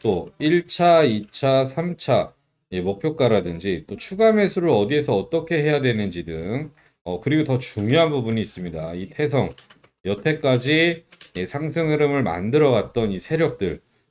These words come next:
이 세력들의 에이비씨 패턴에 대해서 흔들리지 않고 대응하는 방법 등 다 들어있기 때문에 꼭 보시라고 말씀을 드리고 싶고요.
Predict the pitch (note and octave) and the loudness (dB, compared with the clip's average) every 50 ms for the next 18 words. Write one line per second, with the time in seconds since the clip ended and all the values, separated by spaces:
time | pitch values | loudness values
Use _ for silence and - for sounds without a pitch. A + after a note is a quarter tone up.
0 | _ - F#2 F2+ - - C#3 D3 D#3 C#3 B2+ - B2 A2 A#2+ B2+ C#3 D3 D3+ D#3 | _ -12 -12 -10 -8 -6 -2 0 0 -2 -2 -2 -2 0 2 4 4 2 2 0
1 | D#3 - - _ _ _ - - F#2 A2+ B2+ D#3+ F3+ E3 - F3 D#3+ - D#3+ D#3 | -4 -8 -20 _ _ _ -4 0 0 2 2 2 0 -2 -2 -6 -4 -2 -4 -4
2 | D#3 - D3+ C#3+ C3+ A#2+ G2 G2 F2+ F2 - - G2+ F2+ - - - _ _ - | -2 -2 -2 0 0 0 0 0 -2 -2 -2 -2 -2 -2 -2 -6 -12 _ _ -10
3 | D3 C#3+ C#3+ C3+ C3 B2+ A2+ A#2 A#2 - - F2+ - G2+ F#2 - F#2 F#2 G2 G#2 | -6 -4 -2 0 0 0 0 -2 -2 -2 -4 -6 -8 -10 -8 -6 -6 -4 -2 -2
4 | G#2 G2+ G2 F2+ F2 E2 E2+ F#2 A2 B2 - - - G2 F#2+ G#2+ A#2+ C#3 D#3 D3+ | -4 -4 -6 -8 -8 -10 -8 -2 -2 -2 -2 -2 -2 -2 0 0 0 -2 -2 -6
5 | - _ _ _ _ _ _ _ _ _ _ - A#2+ A#2 C#3 D3+ D#3+ D#3 D3+ - | -12 _ _ _ _ _ _ _ _ _ _ -10 -6 -2 0 2 2 2 0 -2
6 | C3+ C3 C3 B2+ A#2+ A2+ A2+ A2+ G#2+ - A2+ G2+ - - - F#2+ F2 - A2 D3 | -6 -4 -2 -2 0 0 -2 -4 -4 -4 -8 -10 -10 -10 -10 -10 -8 -6 -2 0
7 | D#3 C#3+ B2 G#2 F#2 F2+ G#2 A2+ G#2+ F2+ E2+ - - F#2+ F2+ - F#2+ F2+ F2+ F2 | 0 0 0 0 -2 -2 -2 -4 -4 -6 -8 -8 -10 -10 -10 -10 -10 -10 -10 -10
8 | - - - - C3 A2+ F#2+ F2 F2+ G#2+ C#3+ - | -12 -12 -10 -6 -4 -2 -2 -2 -4 -6 -8 -10